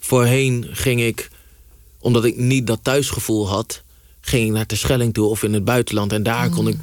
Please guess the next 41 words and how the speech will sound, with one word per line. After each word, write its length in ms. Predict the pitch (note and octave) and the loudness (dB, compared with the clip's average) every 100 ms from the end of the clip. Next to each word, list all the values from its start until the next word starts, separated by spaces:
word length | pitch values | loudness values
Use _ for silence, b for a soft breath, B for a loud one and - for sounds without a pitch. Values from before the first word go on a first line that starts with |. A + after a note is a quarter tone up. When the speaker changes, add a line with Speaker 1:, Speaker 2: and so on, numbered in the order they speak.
| - | -6
Speaker 1:
kon 160 | A2 | -2
ik 100 | G#2+ | 0
dat 180 | G2+ F#2+ | 0 -2
kind 240 | - B2 G#2+ | 0 0 0
weer 140 | G#2 | -2
zijn. 300 | G2+ G#2+ G#2+ | 0 0 0
En 120 | A2 | 2
nu 220 | A2+ A#2+ | 2 2
heb 120 | A2+ A#2+ | 2 -2
ik 100 | - | -6
een 120 | G#2 | -2
plekje 420 | B2 A#2+ - A2 | 0 0 0 -2
waar 200 | G#2 G#2 | -2 -2
ik 160 | G#2 - | -4 -6
voel 560 | - A#2+ A2 G#2 G#2 | -2 2 2 0 -2
dat 240 | G#2+ G#2+ G#2 | 0 0 -2
het, 320 | G#2 - D#2+ G#2+ | -6 -4 -4 -2
dat, 240 | G#2 G2+ | 0 0
dat 100 | G#2 | 0
het 180 | G#2 - | 0 2
ook 200 | B2 A#2 | 0 2
kan. 280 | A2 A2 G#2 | -2 -2 -4
Dus, 280 | G2+ - G#2+ | -4 -6 -2
dus, 300 | A2 G2 A2 | -2 -2 0
eh, 280 | A2 G#2+ G#2+ | 0 2 0
maar 300 | G#2+ A2 A2 | 2 0 0
dat 100 | G#2 | -2
is 140 | G2+ | -2
nog 120 | A2 | 0
niet 160 | A2+ A2 | 0 2
zo 140 | A2 | 2
lang. 220 | G2+ A2 | 0 0
Dus, 200 | A2+ G#2+ - B B B - | 0 -2 -4 B B B -2
eh, 100 | A2+ G#2+ G#2 G#2+ A2 G#2+ G#2 | 2 4 4 2 2 0 0
daar, 340 | A2+ A2 G#2+ | 0 0 0
daar 120 | G#2 | -2
begin 260 | G#2+ G#2+ G#2+ | -2 -2 -2
ik 120 | G2+ | 0
wat, 200 | G#2 - G#2 | -2 -4 -2
wat, 260 | G#2 - - | -4 -4 -4
wat 260 | G#2 - | -4 -4